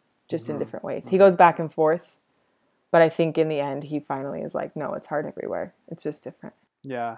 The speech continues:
Speaker 2: it's funny 'cause, like, <laughs> I guess it's just the typical high schooler. Like, I don't know how, how you wanna look at it, but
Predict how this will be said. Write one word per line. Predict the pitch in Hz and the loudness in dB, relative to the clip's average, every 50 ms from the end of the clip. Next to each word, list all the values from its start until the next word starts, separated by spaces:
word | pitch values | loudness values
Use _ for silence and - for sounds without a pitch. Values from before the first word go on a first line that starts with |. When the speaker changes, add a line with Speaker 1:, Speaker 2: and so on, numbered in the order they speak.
| - 104 107 | -14 -18 -20
Speaker 2:
it's | 117 117 - - 123 | -20 -20 -18 -20 -16
funny | - - 131 127 123 113 | -10 -8 -8 -8 -8 -12
'cause, | - - 117 107 113 110 | -10 -12 -12 -12 -10 -8
like, | 113 107 104 104 101 _ _ _ | -6 -6 -6 -6 -8 _ _ _
<laughs> | - - - - - - 139 113 | -20 -20 -20 -18 -16 -14 -12 -10
I | 90 110 | -10 -8
guess | 107 107 101 - - | -6 -6 -8 -8 -10
it's | 104 101 - | -14 -14 -14
just | 110 104 - - | -16 -18 -12 -12
the | 107 101 | -12 -12
typical | - 117 113 - 117 - 113 107 | -10 -14 -12 -12 -12 -10 -10 -10
high | - 123 113 113 | -6 -6 -8 -8
schooler. | - - - 120 117 120 120 120 117 113 107 | -8 -10 -8 -6 -4 -4 -2 -2 0 -2 -2
Like, | 104 110 | -2 -2
I | 123 | 0
don't | 127 123 120 | 0 0 -2
know | 120 117 117 117 | -2 -4 -4 -2
how, | 120 113 104 98 117 | -2 -4 -4 -4 -8
how | - - 113 110 | -6 -4 -4 -4
you | 110 113 | -4 -6
wanna | 113 110 110 110 | -8 -8 -8 -10
look | 110 - | -8 -8
at | 120 110 | -8 -8
it, | 110 110 | -8 -8
but | - 107 | -10 -10